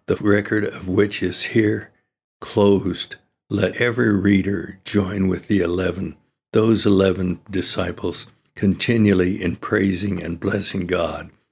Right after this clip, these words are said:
And he closes it with, "Amen." That brings us to the seventh step, which is expectation. This is an exciting step.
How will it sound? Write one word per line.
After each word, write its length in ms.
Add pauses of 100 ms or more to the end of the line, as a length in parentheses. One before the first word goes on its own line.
And 160
he 80
closes 580
it 160
with, 240 (300)
"Amen." 640 (640)
That 200
brings 300
us 160
to 160
the 160
seventh 480
step, 420 (260)
which 260
is 260
expectation. 1080 (220)
This 200
is 160
an 120
exciting 640
step. 400